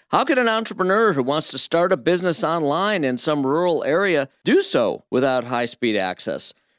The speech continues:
The have-nots simply end up having even less relative to those who have.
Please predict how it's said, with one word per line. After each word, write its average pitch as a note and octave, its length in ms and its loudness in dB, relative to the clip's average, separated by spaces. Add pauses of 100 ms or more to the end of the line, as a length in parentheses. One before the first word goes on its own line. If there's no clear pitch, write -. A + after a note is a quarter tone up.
(140)
The B2 120 2
have-nots F3 640 0
simply D#3 460 -2
end D#3 200 0
up E3 240 0 (120)
having D3 420 0
even C#3 460 0
less A2+ 440 -2
relative B2+ 420 0
to A2+ 80 -2
those A#2 440 0
who A2+ 180 -2
have. F#2 480 -6